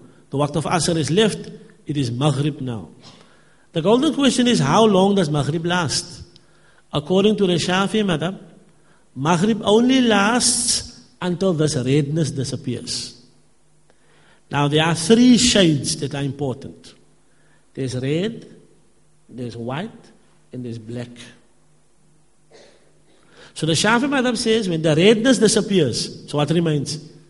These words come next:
White and black. Then it is no longer Maghrib. It is Isha now. The Hanafi madhab says no,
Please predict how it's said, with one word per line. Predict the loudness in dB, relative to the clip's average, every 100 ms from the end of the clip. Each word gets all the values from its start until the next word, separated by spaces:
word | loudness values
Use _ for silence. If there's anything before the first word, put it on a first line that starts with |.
| _ _ -10
White | -6 -4 -4
and | -6
black. | -6 -8 -10 -20 -20 _ _ _ _ _ _ _ _ _ _ _
Then | -4 -2
it | -2
is | -2
no | 0 2
longer | 2 0 -2
Maghrib. | -4 -6 -8 -12 -14 -20 -20 _ _ -20 -20 _ _ _ _ _ -10
It | -8
is | -6
Isha | -6 -6 -4 -4 -6
now. | -8 -14 -20 _ _ _ _ _ _ -20 _
The | -8
Hanafi | 0 2 4 2
madhab | 2 0
says | 0 -2 0
no, | 0 -2 -4